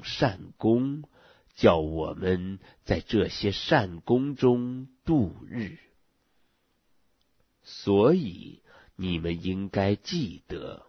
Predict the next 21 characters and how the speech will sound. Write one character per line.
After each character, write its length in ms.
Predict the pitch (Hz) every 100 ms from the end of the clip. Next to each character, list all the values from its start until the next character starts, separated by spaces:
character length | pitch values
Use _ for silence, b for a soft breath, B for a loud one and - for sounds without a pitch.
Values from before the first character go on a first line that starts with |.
| _
你 220 | 95 90 82
们 240 | 85 85
从 420 | - 82 87 110
前 560 | 127 - 82 82 92 113
生 520 | - - 185 196 196
来 580 | 113 80 85 92 104 110 B B -
本 300 | 95 80 80
是 680 | - 113 104 82 80 80 76 _
外 480 | 160 175 117 82 - -
邦 320 | 90 87 90
人， 340 | 82 71 69 _ _ _ _ _ _ _ _ _ -
被 180 | 98
那 220 | 82 85 76
些 560 | - 90 92 92 90 b b -
称 460 | - 98 101 104
为 360 | 87 85 90 101
受 440 | - - 185 110
割 400 | 85 - 180 196
损 420 | 180 - 85 - 80
的 140 | 113
人， 640 | 139 87 85 87 90 95